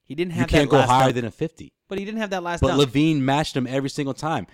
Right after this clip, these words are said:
Speaker 2: If you could go higher than a fifty, it was like, all right, it was like LaVine was matching him with fifty dunks, but the two dunks that he got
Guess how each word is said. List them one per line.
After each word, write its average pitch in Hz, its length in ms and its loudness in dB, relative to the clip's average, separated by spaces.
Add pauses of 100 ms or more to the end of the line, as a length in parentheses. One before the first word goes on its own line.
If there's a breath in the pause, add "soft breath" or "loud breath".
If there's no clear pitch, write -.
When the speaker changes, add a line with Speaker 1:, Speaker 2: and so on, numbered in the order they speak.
(140 soft breath)
Speaker 2:
If 107 160 -12
you 139 80 -4
could 208 120 -4
go 185 120 0
higher 160 220 -2
than 156 140 -4
a - 40 -6
fifty, 156 380 -6
it 135 80 2
was 151 140 0
like, 131 120 -2
all 127 80 -2
right, 98 160 -4 (180)
it - 40 -12
was 123 100 -6
like 131 100 -6
LaVine 117 260 -2
was 165 120 -2
matching 127 380 -4
him 151 140 -2
with 117 140 -6
fifty 139 340 -6
dunks, 117 400 -2 (340)
but 98 280 -6
the 107 80 -10
two 156 260 -8
dunks 147 200 0
that 117 80 -6
he 143 160 -2
got 104 360 0